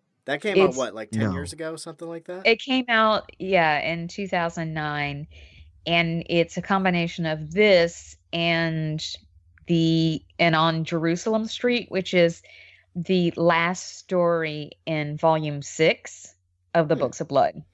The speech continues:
Speaker 2: which is the last of the Books of Blood.
Speaker 1: Okay.
Speaker 2: And so it's, like, the complete wraparound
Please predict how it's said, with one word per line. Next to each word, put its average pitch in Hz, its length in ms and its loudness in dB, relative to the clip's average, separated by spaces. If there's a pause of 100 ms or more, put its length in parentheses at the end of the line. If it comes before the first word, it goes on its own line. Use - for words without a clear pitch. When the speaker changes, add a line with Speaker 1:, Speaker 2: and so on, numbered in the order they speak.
(180)
Speaker 2:
which 190 240 0
is 175 220 0 (140)
the 180 100 4
last 147 460 0
of 135 80 -12
the 139 80 -8
Books 131 240 -8
of 151 80 -8
Blood. 143 340 0 (1040)
Speaker 1:
Okay. 123 280 -12
Speaker 2:
And 180 140 -4
so 175 340 0
it's, - 240 -16
like, 185 280 2
the 180 100 -4
complete 160 520 -4
wraparound 196 760 0